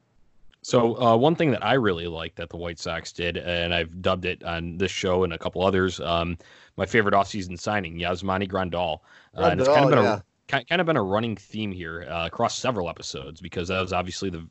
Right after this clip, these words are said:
Speaker 1: first signing of the winter and the, kind of the first signing for all baseball. Obviously, it was the first White Sox one, but that was before Thanksgiving. Uh, that got the ball rolling, uh, in a sense, obviously kind of dulled before, uh, winter meetings and then picked back up. But talk to us about the Yasmani Grandal effect. How much is he gonna help this team?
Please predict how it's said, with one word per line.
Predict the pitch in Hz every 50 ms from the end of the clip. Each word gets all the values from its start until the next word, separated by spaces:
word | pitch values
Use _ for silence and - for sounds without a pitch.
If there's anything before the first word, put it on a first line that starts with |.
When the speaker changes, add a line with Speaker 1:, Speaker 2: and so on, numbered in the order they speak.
| _ _
Speaker 1:
first | _ - 107 98 - -
signing | 98 98 101 98 95
of | 87
the | 82 82
winter | 92 107 107 95
and | 90 90
the, | 90 -
kind | - - 151
of | 123 98 87 78
the | -
first | - 110 104 -
signing | 104 101 101 98 87
for | - - 87 82 67
all | 107 107 98
baseball. | 87 80 104 143 143 - - 73 80
Obviously, | 85 87 85 - - 90
it | 80
was | 78
the | 82
first | - 87 82 - -
White | 92 98 101 -
Sox | - 90 82 82 - -
one, | 82 85 85 80 - - - - -
but | - 117
that | 147
was | 170 117
before | 90 - - 113 101
Thanksgiving. | 92 104 95 87 - - 120 123 110 80 71 73
Uh, | 76 80 82
that | 87 101
got | 104 110 101 -
the | -
ball | 90 92 90 82
rolling, | 82 85 92 98 90 82 82 78 - _ - _ _ -
uh, | - 85 82 82 85 85
in | - 98 92
a | 87
sense, | - - 104 92 85 82 -
obviously | 85 82 82 - - 82
kind | 78 - 95 82
of | 80 82
dulled | 82 87 87 85 85 85 82 -
before, | - 82 - - 92 90 87 82 78
uh, | 78 78 76 78 80 82 76 -
winter | - 101 95 87 82
meetings | 87 90 90 85 82 82 82 80
and | 82 82
then | 95 101
picked | 95 - - -
back | - 90 90 85 -
up. | 90 87 82 - - - - _ _ _
But | - 131 127 113 - _ _ _ - _ _ _ _ _ _ -
talk | - 143 160 -
to | - 208
us | 175 -
about | 139 104 110 117 131
the | - 120 107
Yasmani | 98 95 92 92 95 95 98 101 98
Grandal | 90 95 95 90 90 87 87 90 85
effect. | - - - 64 64 - _ -
How | - - 104
much | 120 131 120 123 123 -
is | 95 90
he | - -
gonna | 101 107 101 95
help | 98 98 92 95 -
this | 82 78 - -
team? | - - 107 104 73 -